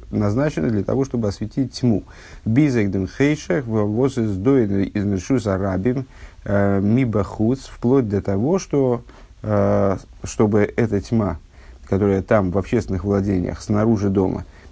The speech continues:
выражая словами Алохи, э, с-, на-, находится, а, "Бизаз егиах хошки", чтобы Всевышний не только осветил,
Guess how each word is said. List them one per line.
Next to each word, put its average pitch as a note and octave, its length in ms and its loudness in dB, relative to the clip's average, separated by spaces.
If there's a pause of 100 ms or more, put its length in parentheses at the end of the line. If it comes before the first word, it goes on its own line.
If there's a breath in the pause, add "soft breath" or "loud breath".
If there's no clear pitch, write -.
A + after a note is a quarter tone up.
(120)
выражая G2 360 0
словами G2 320 0
Алохи, F#2 400 0 (480 loud breath)
э, G2+ 320 2
с-, - 200 -6
на-, G2+ 200 2
находится, G2+ 680 -2 (260 loud breath)
а, G2+ 240 4
"Бизаз B2 480 2
егиах A#2 760 2 (100)
хошки", B2+ 540 -2
чтобы A2 580 2
Всевышний G#2+ 580 2
не F#2 200 -2
только G2 320 0
осветил, G#2 760 0